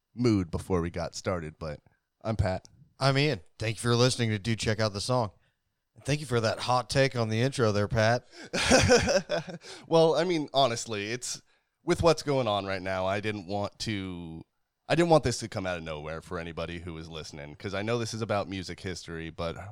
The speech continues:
Speaker 1: half her life ends up not being about music at all, and we're gonna have, you know, a f-, some conversations about some stuff that's a little, even though we are an adult podcast, it's still worth, like, warning people about.
Speaker 2: All right, and so let's get right into it then.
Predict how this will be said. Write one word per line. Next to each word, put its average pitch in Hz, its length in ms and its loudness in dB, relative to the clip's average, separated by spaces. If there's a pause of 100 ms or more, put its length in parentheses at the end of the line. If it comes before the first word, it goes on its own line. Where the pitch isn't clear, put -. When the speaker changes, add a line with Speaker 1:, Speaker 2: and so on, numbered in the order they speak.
(120)
Speaker 1:
half 135 260 2
her 113 100 0
life 80 320 -6
ends 87 200 -6
up 76 120 -6
not 80 380 -8
being 85 300 -8
about 78 320 -8
music 71 400 -14
at 73 80 -12
all, 64 260 -8
and 78 260 -10 (440)
we're 120 140 -2
gonna 117 140 2
have, 95 240 0
you 95 80 -4
know, 73 200 -8 (200)
a 104 60 -2
f-, - 220 -8
some 151 200 -2
conversations 107 580 0
about 82 200 -4
some 80 140 -12
stuff - 340 -6
that's - 360 -12 (600)
a 160 60 -2
little, 160 340 4
even 147 160 0
though 123 100 4
we 113 120 0
are 98 140 0
an 90 100 -6
adult 90 360 -6
podcast, 69 560 -8
it's 123 100 -12
still 95 220 -2
worth, 73 300 -8
like, 65 180 -12
warning 64 300 -10
people 69 260 -12
about. 64 300 -8 (680)
Speaker 2:
All 123 140 4
right, 139 380 6
and 120 360 0
so 131 260 4
let's 135 180 2
get 139 180 -2
right 127 240 2
into 131 320 0
it 107 140 -2
then. 104 260 -2